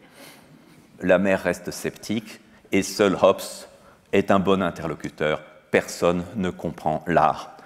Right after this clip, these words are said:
En tout cas, l'art de Bill Watterson, nous le comprenons et nous le respectons d'autant mieux qu'il a toujours résisté aux déclinaisons sur tous les supports, au merchandising abondant qui pouvait dénaturer ses personnages,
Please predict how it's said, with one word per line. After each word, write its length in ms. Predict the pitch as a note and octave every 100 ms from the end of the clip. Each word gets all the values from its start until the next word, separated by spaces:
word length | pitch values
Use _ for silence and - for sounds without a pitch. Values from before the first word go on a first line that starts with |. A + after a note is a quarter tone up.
| -
En 100 | G2+
tout 140 | - F2+
cas, 260 | F#2 F2+ - - -
l'art 460 | G2 A2 G#2+ F#2+ -
de 160 | A2+ G2
Bill 240 | G2+ G#2+
Watterson, 680 | G2 F#2 F2+ - - B2+ C3+ C3+ -
nous 120 | A#2 B2+
le 80 |
comprenons 500 | A#2+ C#3+ B2 C#3 D3+
et 60 | C#3+
nous 160 | C3+ B2+
le 80 |
respectons 640 | B2 C#3 - C#3+ - D#3 C#3
d'autant 360 | C3+ C3+ C3+
mieux 460 | C3 C#3 D#3 F3+ F3 - - - _ _ _
qu'il 140 | - A2
a 60 |
toujours 340 | A#2 D#3+ A#2 -
résisté 520 | D3 C3+ D#3 - F3
aux 120 | C#3
déclinaisons 760 | A#2 B2+ C3+ C3 C3 B2 D3+ E3+
sur 240 | - A#2
tous 120 | -
les 120 | B2+ C3
supports, 720 | - C#3 C3 D#3 F3 D3 A2
au 100 | A2
merchandising 1120 | A2 A#2+ - B2+ B2 A2+ B2 A2 C#3+ C#3+ C3
abondant 580 | A#2+ B2+ C3+ A#2+ D#3 D#3
qui 120 | C3
pouvait 260 | B2 A2+
dénaturer 540 | A2 A#2 A2+ A2+ G#2+ A2
ses 140 | G#2+
personnages, 560 | - G#2+ G2+ G2 G2+